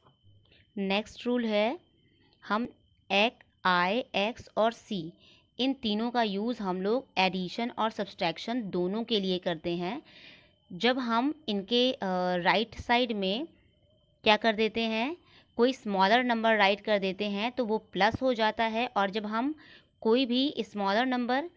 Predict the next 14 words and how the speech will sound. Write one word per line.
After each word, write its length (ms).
इनके 340
लेफ्ट 520
में, 300
अ, 460
राइट 240
कर 180
देते 320
हैं 220
तो 140
वो 140
क्या 180
हो 120
जाता 320
है, 300